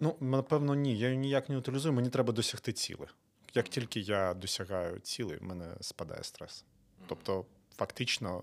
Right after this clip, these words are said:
Speaker 1: для зняття стресу мені треба досягати тих цілей, які я перед собою ставлю.
Speaker 2: Ну, апатії, коротше, у тебе нема, да? Ти,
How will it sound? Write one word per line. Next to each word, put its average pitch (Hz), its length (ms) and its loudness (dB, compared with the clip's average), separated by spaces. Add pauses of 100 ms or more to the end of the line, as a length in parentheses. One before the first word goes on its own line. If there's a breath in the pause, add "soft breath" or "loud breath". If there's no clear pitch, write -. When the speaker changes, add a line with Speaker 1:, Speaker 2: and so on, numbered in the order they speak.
(120)
Speaker 1:
для 92 340 -2
зняття 95 300 -2
стресу - 400 0
мені 87 220 -6
треба 87 300 -4
досягати 85 480 -6
тих 85 240 -10
цілей, 87 400 -10
які - 200 -14
я 85 60 -12
перед 82 200 -14
собою 90 300 -8
ставлю. 85 460 -4 (360)
Speaker 2:
Ну, 120 120 4
апатії, 190 500 6
коротше, 190 340 6
у - 20 -8
тебе 156 200 4
нема, 139 340 10
да? 101 280 12
Ти, 123 280 12